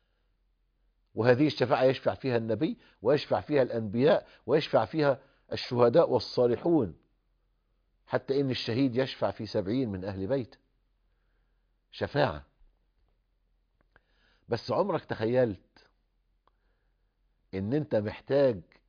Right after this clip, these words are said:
إن النار تشفع لك عند الله ألا تدخلها؟ شفاعة النار.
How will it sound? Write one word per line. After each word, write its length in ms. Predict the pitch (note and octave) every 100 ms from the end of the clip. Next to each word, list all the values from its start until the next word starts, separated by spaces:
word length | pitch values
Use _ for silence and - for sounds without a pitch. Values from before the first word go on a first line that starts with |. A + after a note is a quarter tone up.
| _
إن 200 | G#2 G#2
النار 800 | G#2+ G#2+ A2 C#3 D3 B2+ G2 - _ _ _ _ _ _ _ _ _ _ _
تشفع 580 | D3 - - B2 F2 F#2+
لك 280 | B2+ C#3
عند 340 | A2+ A#2+ B2+ G#2+
الله 560 | G#2 G2+ A2+ B2+ G2+ -
ألا 240 | C3+ A#2+ A2
تدخلها؟ 520 | G#2 - B2+ A2 A2 _ _ _ _ _ _ _ _ _ _ _ _ _ _ _
شفاعة 460 | - A#2+ C#3 B2+ C3
النار. 420 | B2 C3+ E3